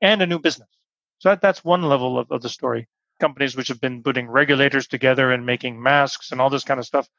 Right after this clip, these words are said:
all these guys have been able to say, "Look, we're doing the right thing." Uh, and that's been helpful. The second level is if you can continue to do your business and s-, keep your doors open while others are struggling,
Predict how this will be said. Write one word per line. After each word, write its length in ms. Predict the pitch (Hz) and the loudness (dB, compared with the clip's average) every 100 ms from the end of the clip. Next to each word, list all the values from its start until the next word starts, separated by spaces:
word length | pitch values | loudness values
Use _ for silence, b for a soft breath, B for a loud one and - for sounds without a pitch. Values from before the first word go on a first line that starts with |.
| _ _ 175 | _ _ 2
all 160 | 202 | 2
these 160 | 180 147 | 2 2
guys 200 | 156 143 | 2 2
have 120 | 135 | -4
been 80 | 135 | -4
able 180 | 139 139 | -4 -4
to 80 | 123 | -6
say, 140 | 143 | -2
"Look, 180 | 160 170 | -2 -2
we're 80 | 147 | -2
doing 200 | 147 147 | 0 0
the 80 | 131 | 2
right 200 | 127 120 | 2 2
thing." 160 | 151 117 _ _ _ _ - | -2 -4 _ _ _ _ -4
Uh, 100 | 165 | 0
and 120 | 190 | 2
that's 180 | 185 196 | 2 0
been 120 | 180 | 0
helpful. 340 | 151 151 - - _ _ _ _ - | 0 0 -4 -20 _ _ _ _ -6
The 80 | |
second 280 | - 226 214 | 0 0 2
level 300 | 180 170 156 | 2 4 4
is 320 | 151 139 - _ _ _ _ _ | 4 2 -6 _ _ _ _ _
if 220 | 359 185 | -4 -2
you 80 | 185 | -4
can 180 | - 160 | -4 -4
continue 540 | 170 165 247 247 202 170 | -6 -4 -2 0 -2 -2
to 140 | 165 | -2
do 120 | 175 | -2
your 160 | 180 143 | 0 2
business 520 | 208 220 131 123 - | 0 -2 -6 -14 -8
and 180 | 247 135 | -6 -6
s-, 100 | - - | -12 -8
keep 140 | 196 151 | -6 -2
your 100 | 131 | 2
doors 260 | 214 196 | 2 2
open 380 | 131 120 131 139 _ _ _ | 0 -2 -8 -10 _ _ _
while 240 | 147 151 | 2 4
others 340 | 175 180 175 143 | 4 4 2 0
are 80 | 123 | -6
struggling, 560 | - 214 175 131 131 | 0 2 2 0 -2